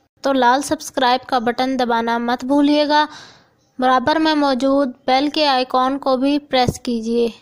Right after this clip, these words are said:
इससे मेरी तमाम वीडियोज़ आपको सबसे पहले फ्री में देखने को मिलेंगी।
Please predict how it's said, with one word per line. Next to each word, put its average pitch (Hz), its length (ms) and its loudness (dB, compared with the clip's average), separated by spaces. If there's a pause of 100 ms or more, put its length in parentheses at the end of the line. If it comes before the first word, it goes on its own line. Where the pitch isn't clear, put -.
(500)
इससे 330 300 0
मेरी 285 260 2
तमाम 277 440 0
वीडियोज़ 262 580 2
आपको 254 360 -2
सबसे 285 380 -2
पहले 254 400 2
फ्री 285 260 -2
में 285 180 0
देखने 240 360 -2
को 277 180 -2
मिलेंगी। 226 560 -2